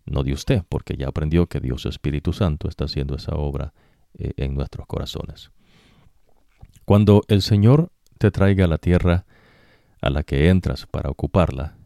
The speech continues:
entonces pronunciarás la bendición en el monte, eh, Gerizim y la maldición en el monte Ebal. Como sabes, esos montes están al otro lado del río Jordán,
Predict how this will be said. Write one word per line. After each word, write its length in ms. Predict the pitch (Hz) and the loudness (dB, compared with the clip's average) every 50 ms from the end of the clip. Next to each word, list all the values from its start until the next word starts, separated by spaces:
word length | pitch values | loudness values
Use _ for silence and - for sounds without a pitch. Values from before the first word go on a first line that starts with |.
| _ _ - | _ _ -6
entonces 540 | - - 71 - 104 120 120 107 117 95 | -6 -4 0 2 2 2 2 2 0 -2
pronunciarás 880 | - - - 87 87 85 85 - 92 85 78 76 73 - - - - - _ _ | 0 -2 0 0 2 0 0 0 0 0 2 0 0 -2 -4 -10 -20 -20 _ _
la 120 | - 65 64 | -6 -4 -2
bendición 600 | 67 67 67 65 64 - - 82 82 85 87 82 | -2 -2 -4 -4 -6 -2 0 2 2 2 2 0
en 80 | 76 | -2
el 100 | 67 67 | -2 -2
monte, 480 | 71 73 80 82 80 - 82 78 78 - _ _ _ _ _ _ _ _ _ _ _ _ _ _ _ _ _ _ | -2 0 0 0 -2 -2 -4 -4 -4 -6 _ _ _ _ _ _ _ _ _ _ _ _ _ _ _ _ _ _
eh, 360 | - 67 67 67 67 67 - - - 73 | -8 -6 -4 -4 -4 -6 -8 -8 -10 -8
Gerizim 540 | 76 - 71 67 65 - - - 82 69 - - _ _ _ _ _ _ _ _ _ _ _ _ _ - | -6 -6 -4 -4 -4 -4 -2 -2 -2 -2 -4 -8 _ _ _ _ _ _ _ _ _ _ _ _ _ -2
y 80 | 107 | 0
la 120 | 104 110 107 | 2 4 4
maldición 640 | 107 110 104 110 95 - - 92 85 85 92 - - - | 4 2 2 -2 -4 -2 0 0 0 0 -2 -4 -8 -8
en 140 | - 73 69 | -6 -6 -4
el 100 | 65 67 | -4 -4
monte 540 | 71 73 78 78 - - 73 69 69 - - - _ _ _ _ _ | -2 -2 -2 -2 -4 -4 -6 -6 -6 -8 -14 -20 _ _ _ _ _
Ebal. 380 | - - 67 64 55 - - - _ _ _ _ _ _ _ _ _ _ _ | -10 -8 -8 -8 -8 -10 -14 -20 _ _ _ _ _ _ _ _ _ _ _
Como 220 | - - 58 - - | -8 -8 -8 -6 -6
sabes, 500 | - 78 71 67 65 73 - - - _ - | -4 -2 -2 -2 -2 -4 -6 -8 -12 _ -6
esos 280 | - 64 - 76 69 | -6 -4 -4 -4 -4
montes 400 | - 78 80 80 82 - 76 - | -2 0 0 0 0 -2 -6 -6
están 360 | 76 71 - - 76 76 76 - _ - | -8 -10 -8 -6 -4 -4 -4 -6 _ -8
al 180 | 73 67 67 | -8 -4 -4
otro 260 | 78 - - 110 95 | -4 -4 -2 -2 -2
lado 400 | 90 101 101 82 - 71 71 - - _ _ - | 0 0 -2 -2 -4 -6 -8 -10 -12 _ _ -10
del 220 | - 71 67 67 | -8 -8 -6 -4
río 280 | 73 71 73 73 71 - | -4 -4 -4 -4 -6 -6
Jordán, 420 | - - - - - - - - | -8 -10 -10 -8 -10 -12 -12 -14